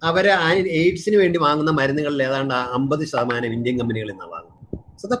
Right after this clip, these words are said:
quality is ensured. പക്ഷെ എന്നാലും ഈ ജനറിക് മരുന്നുകൾ ഇങ്ങനെ ഉൽപ്പാദിപ്പിച്ച് മാർക്കറ്റ് ചെയ്യുന്നവർക്കൊരു അപകടമാണ്. അപ്പൊ അന്നത്തെ പ്രോസസ് പേറ്റന്റ് മാറിയെങ്കിലും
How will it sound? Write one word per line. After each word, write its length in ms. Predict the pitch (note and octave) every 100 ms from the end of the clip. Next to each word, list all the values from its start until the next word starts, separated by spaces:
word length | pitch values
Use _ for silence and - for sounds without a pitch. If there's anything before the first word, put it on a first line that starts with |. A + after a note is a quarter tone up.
| G#3
quality 340 | A3+ A#3+ A#3+
is 160 | G#3+ D3+
ensured. 380 | C3+ - F#2+ - _ -
പക്ഷെ 160 | E3+ G#3+
എന്നാലും 440 | G3+ A#3+ C4 C4+
ഈ 40 |
ജനറിക് 420 | A3 G3 G#3+ B3+ B3
മരുന്നുകൾ 340 | B3 A#3+ A#3
ഇങ്ങനെ 220 | G#3+ G#3
ഉൽപ്പാദിപ്പിച്ച് 640 | G3 - G3+ G3+ G3 F#3+ G3+ G3 F3 D3+
മാർക്കറ്റ് 400 | D#3+ - G3+ G3+
ചെയ്യുന്നവർക്കൊരു 480 | E3+ E3 D#3 D3
അപകടമാണ്. 360 | C3 C3+ C3+ A2
അപ്പൊ 220 | - E3+
അന്നത്തെ 320 | C3+ D#3 G3
പ്രോസസ് 480 | A#3 D#3+ D#3+ E3 A3+
പേറ്റന്റ് 320 | A#3+ A#3+ B3
മാറിയെങ്കിലും 840 | A#3+ E3+ F3+ A#3+ B3+ B3 G3 A#2